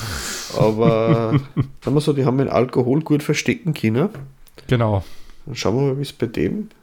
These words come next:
Speaker 1: also ich muss auch sagen, die Farbe ist cool.
Speaker 2: Ja, gefällt mir gut.
Speaker 1: Bläschen haben sie schon wieder ein wenig beruhigt, jetzt nach dem Einschenken.
Speaker 2: Ja.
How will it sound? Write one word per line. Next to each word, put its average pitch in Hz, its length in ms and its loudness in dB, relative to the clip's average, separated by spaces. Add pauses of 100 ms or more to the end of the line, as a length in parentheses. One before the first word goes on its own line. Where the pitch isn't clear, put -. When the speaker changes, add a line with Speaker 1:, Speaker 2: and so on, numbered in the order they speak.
(140)
Speaker 1:
also 120 160 -6
ich 135 60 -2
muss 147 160 -4
auch - 80 0
sagen, 147 180 -4
die 113 80 -6
Farbe - 380 -4
ist - 100 -14 (160)
cool. 180 200 -4 (360)
Speaker 2:
Ja, 123 160 2
gefällt 156 300 2
mir 120 60 2
gut. 131 120 4
Speaker 1:
Bläschen 131 460 0
haben 135 160 2
sie 147 120 -2
schon 143 140 0
wieder 147 140 0
ein 131 60 0
wenig 117 200 -2
beruhigt, 123 500 0
jetzt - 220 -12
nach 110 140 -2
dem 120 120 -2
Einschenken. 110 680 -4 (100)
Speaker 2:
Ja. 117 300 0